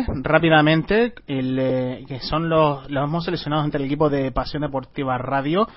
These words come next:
en el P D R Champion, Rubin Wigan, París, eh, París, perdón, P S V Dinamo Zagreb y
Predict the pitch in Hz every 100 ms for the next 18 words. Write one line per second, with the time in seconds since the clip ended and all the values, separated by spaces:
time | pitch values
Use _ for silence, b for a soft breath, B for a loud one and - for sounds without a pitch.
0 | B 117 113 113 131 131 123 117 143 139
1 | 170 196 226 b b b - 160 254 254
2 | 180 180 208 233 269 269 - - - 131
3 | 151 220 - 160 151 135 131 143 127 -
4 | 127 139 120 - - 165 160 175 170 156
5 | 139 156 160 151 180 180 214 220 - 214